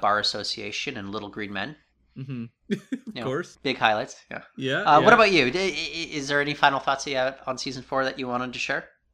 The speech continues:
Speaker 2: I, I thought, um, for, um, um, For the Cause is really noteworthy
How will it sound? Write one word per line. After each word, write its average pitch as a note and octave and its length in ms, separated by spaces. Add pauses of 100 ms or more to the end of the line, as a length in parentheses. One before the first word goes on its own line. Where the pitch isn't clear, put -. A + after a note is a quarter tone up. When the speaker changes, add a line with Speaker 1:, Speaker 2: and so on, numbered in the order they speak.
Speaker 2:
I, F3 160
I F#3 100
thought, C4 400
um, F3 460 (100)
for, E3 340
um, C3 640
um, A#2+ 360
For E3+ 200
the D3 80
Cause C3+ 480
is A#2+ 140
really A2 200
noteworthy G2+ 540